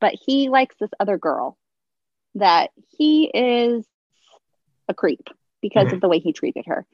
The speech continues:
Speaker 2: Mm-hmm.
Speaker 1: Um, I think that a lot of times in relationships, you need friends who will support you and not just give you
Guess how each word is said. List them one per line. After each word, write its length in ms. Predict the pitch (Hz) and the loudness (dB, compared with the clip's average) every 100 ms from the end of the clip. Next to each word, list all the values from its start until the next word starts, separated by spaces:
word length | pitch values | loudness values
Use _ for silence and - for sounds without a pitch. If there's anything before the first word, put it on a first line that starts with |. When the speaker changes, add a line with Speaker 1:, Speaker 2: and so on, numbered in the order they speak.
| _ _ 131 | _ _ -4
Speaker 2:
Mm-hmm. 100 | 185 | 2
Speaker 1:
Um, 340 | 208 196 190 _ _ _ _ _ - | 2 2 -2 _ _ _ _ _ -4
I 100 | 254 | -2
think 280 | - 262 - | 0 -4 0
that 320 | 240 202 160 _ _ _ - | 4 4 2 _ _ _ -4
a 80 | 226 | 0
lot 240 | 214 226 | 2 2
of 140 | 294 | 0
times 460 | - 214 156 156 196 - | -8 -10 -8 -8 -12 -12
in 140 | 214 | -10
relationships, 800 | 226 185 160 151 165 - - _ _ _ _ - | -6 -6 -6 -8 -6 -4 -6 _ _ _ _ -8
you 160 | 240 269 | 0 2
need 220 | 269 262 | 4 2
friends 560 | - 208 170 165 175 - _ _ _ - | 0 0 0 -2 -6 -12 _ _ _ -4
who 200 | 233 214 | -2 0
will 540 | 196 196 185 180 175 - | 2 4 4 2 -2 -8
support 360 | 233 - 196 - | -10 -2 -2 0
you 280 | 147 135 175 _ _ _ _ | -4 -4 -8 _ _ _ _
and 260 | 208 226 240 | 2 2 2
not 320 | 262 302 - | 2 0 -2
just 340 | - 262 269 226 | -4 -6 -6 -8
give 240 | 233 220 | -6 -4
you 480 | 185 180 156 156 165 | -2 0 0 -2 -6